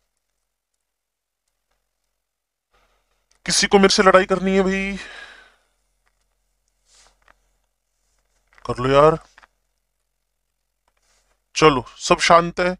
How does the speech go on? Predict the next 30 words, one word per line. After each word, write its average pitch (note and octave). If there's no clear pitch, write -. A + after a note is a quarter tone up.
कोई D#3
लड़ाई D#3
खोर E3
नहीं D#3+
है। D#3+
ये E3+
हम F3
क्वेश्चन F3+
कर F#3+
चुके E3+
हैं, E3+
अभी D#3+
मैं E3+
थोड़ा E3+
सा F3
एक D3+
छोटा D#3
सा E3
पार्ट -
और D3
बता C3
दूं। C#3+
लो E3
जी, -
अगला F#3+
पार्ट G3
पता G3+
है G#3+
क्या C3+
है? G#2+